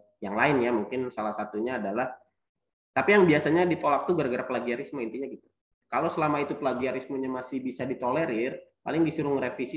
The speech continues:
sedikit gitu ya. Itu biasanya masih bisa di-, dimaklumi gitu ya. Kemudian kalau jurnal itu,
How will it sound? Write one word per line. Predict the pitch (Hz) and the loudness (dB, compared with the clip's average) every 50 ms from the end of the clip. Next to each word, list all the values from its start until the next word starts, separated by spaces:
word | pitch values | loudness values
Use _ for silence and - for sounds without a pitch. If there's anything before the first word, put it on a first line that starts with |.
| - - - | -10 -10 -10
sedikit | 120 117 - 139 - - | -12 -8 -8 -8 -8 -8
gitu | 98 - - | -12 -12 -12
ya. | - 98 - _ _ _ _ _ _ _ _ _ _ | -12 -12 -14 _ _ _ _ _ _ _ _ _ _
Itu | - 208 - 175 160 | -12 -6 -4 -2 0
biasanya | 139 120 113 120 117 139 | 0 0 0 -2 -2 -2
masih | 147 139 120 - 120 | -2 -4 -4 -4 -6
bisa | 113 113 - | -6 -4 -6
di-, | 120 117 120 113 110 107 107 | -6 -4 -2 -2 -2 -2 -2
dimaklumi | 104 117 117 117 117 - 110 127 131 127 117 107 104 - - - _ _ - | -2 -2 -2 -2 -4 -4 -4 -4 -2 -2 -2 -2 -2 -6 -8 -16 _ _ -10
gitu | 101 - 101 101 101 | -6 -6 -6 -8 -8
ya. | - - _ _ _ _ _ - | -12 -18 _ _ _ _ _ -6
Kemudian | 123 127 123 - 185 208 | -4 -2 2 4 4 4
kalau | 202 185 170 151 147 | 4 4 4 4 2
jurnal | 139 139 139 139 139 139 143 143 110 107 | 2 0 0 2 2 2 2 0 0 -2
itu, | 113 - - - 110 110 143 190 208 214 | -4 -4 -4 -4 -4 -2 -2 -4 -6 -10